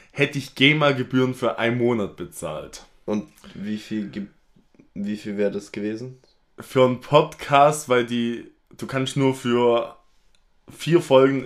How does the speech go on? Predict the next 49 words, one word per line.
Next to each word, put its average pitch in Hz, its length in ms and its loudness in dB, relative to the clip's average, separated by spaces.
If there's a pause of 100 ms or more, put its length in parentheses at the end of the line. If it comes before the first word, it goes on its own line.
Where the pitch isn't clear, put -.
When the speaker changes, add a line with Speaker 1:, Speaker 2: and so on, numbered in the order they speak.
(120)
Speaker 1:
im 117 400 -4
Podcast 131 600 0
für - 200 -2
einen 117 160 0
Monat 110 540 -2
gema-Gebühren 101 580 -2
Speaker 2:
Mhm. 87 60 -12
Speaker 1:
zahlen. 85 280 -8 (480)
Und 104 80 -8
das 110 100 -8
wären 123 160 2
dreißig 120 480 0
Euro 113 300 2
gewesen. 95 500 -2
Speaker 2:
Oh, 90 180 0
nee. 90 400 -6
Speaker 1:
Und 117 100 -2
ich 127 120 -4
hätte 135 180 0
vom 123 300 2
ersten 151 440 2
Dezember 139 460 0
bis 120 240 -4
ersten 131 320 0
Januar 117 460 0
gemacht. 101 400 -6 (340)
Speaker 2:
Mhm. 110 220 -6
Speaker 1:
Und 127 100 0
dann 143 100 4
hab 147 120 2
ich 131 80 -4
gedacht, 127 220 2 (220)
will 160 280 4
ich - 160 -6
das 123 220 0
machen, 131 380 0
dann 127 300 -2 (240)
ist - 260 -4
es 127 160 -4
nach 107 200 -2
ein - 60 -18
paar 104 180 0
Tagen 104 460 -2
weg, 117 280 -4
weil 113 180 2
dann 117 200 -2
muss 120 160 -4
ich's 104 200 -10
löschen. 151 680 2